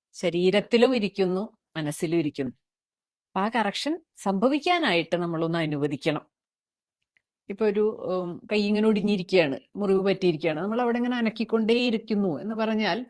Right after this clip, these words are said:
അവിടെ ഒരു ഹീലിംഗ് നടത്താൻ ബുദ്ധിമുട്ടാണ്. എന്നാലും ഹീലിംഗിന് വേണ്ടി ശരീരം ശ്രമിക്കും, നടത്താനായിട്ട് കുറേ അധികം സമയം എടുക്കൂലേ? ഇതേ രീതിയിൽ മനസ്സിലാക്കിയാൽ മതി. അപ്പൊ അവിടെ അനക്കാതെ വെച്ച് കഴിഞ്ഞാൽ അവിടെ ഒരു ചികിത്സ ശരീരത്തിന് എളുപ്പം നടത്താം.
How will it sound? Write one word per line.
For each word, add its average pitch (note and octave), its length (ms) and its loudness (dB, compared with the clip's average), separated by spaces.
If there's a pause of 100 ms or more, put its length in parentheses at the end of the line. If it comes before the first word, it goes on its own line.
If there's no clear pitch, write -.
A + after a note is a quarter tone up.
(120)
അവിടെ G#3+ 260 0
ഒരു A#3+ 200 2 (360)
ഹീലിംഗ് G#3+ 520 0
നടത്താൻ F3+ 460 -2
ബുദ്ധിമുട്ടാണ്. D#3 640 -2 (500)
എന്നാലും A3 380 0
ഹീലിംഗിന് A#3+ 480 2
വേണ്ടി C4 240 2
ശരീരം A#3+ 420 4
ശ്രമിക്കും, A#3+ 500 2 (640)
നടത്താനായിട്ട് A#3+ 680 0
കുറേ A#3+ 240 2
അധികം A3 220 4
സമയം G#3+ 360 2
എടുക്കൂലേ? C3+ 400 0 (580)
ഇതേ G#3+ 320 -2
രീതിയിൽ G3+ 480 -4 (240)
മനസ്സിലാക്കിയാൽ C#3+ 640 -6
മതി. - 280 -14
അപ്പൊ G3 160 -10
അവിടെ A#3+ 160 -4
അനക്കാതെ A3+ 440 -2
വെച്ച് B3 260 0
കഴിഞ്ഞാൽ A3 380 2 (460)
അവിടെ G3 220 2
ഒരു A3+ 100 4
ചികിത്സ F#3+ 420 0
ശരീരത്തിന് F#3+ 560 0
എളുപ്പം F3+ 380 0
നടത്താം. C#3+ 400 -4